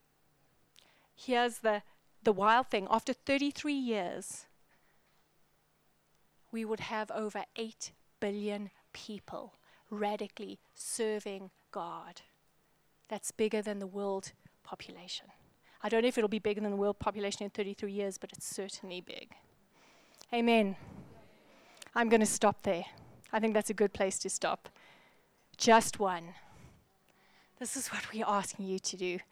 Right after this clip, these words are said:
to step out of your comfort zone, to reach out to someone, to take a risk, to start a relationship, invite them, share your story, and then keep walking with them until they are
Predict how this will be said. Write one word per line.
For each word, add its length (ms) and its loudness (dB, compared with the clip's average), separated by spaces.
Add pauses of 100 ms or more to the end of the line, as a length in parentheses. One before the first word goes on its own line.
(340)
to 120 -2
step 580 6
out 220 4
of 180 -2
your 160 2
comfort 500 -6
zone, 400 -8 (500)
to 260 0
reach 400 -2
out 280 0 (120)
to 120 -8
someone, 680 -6
to 120 -6
take 420 0
a 80 4
risk, 540 -4 (760)
to 100 0
start 440 6
a 80 6
relationship, 680 0
invite 580 2
them, 300 -8 (360)
share 400 6
your 280 6
story, 640 -4 (1120)
and 100 -4
then 160 -2
keep 380 -2
walking 420 6
with 200 -4
them 240 -2
until 320 -4
they 260 2
are 220 0